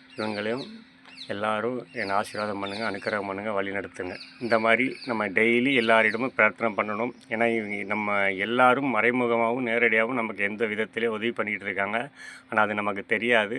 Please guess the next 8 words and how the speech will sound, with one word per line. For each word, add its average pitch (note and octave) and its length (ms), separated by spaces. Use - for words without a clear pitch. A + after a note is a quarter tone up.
அதனால A2 300
நம்ம A#2 180
டெய்லி A#2 320
எல்லாரிடமும் A2+ 720
நன்றி A2 420
சொல்லுங்க, A2 300
பிரார்த்தனை A2+ 400
பண்ணுங்க, G#2+ 320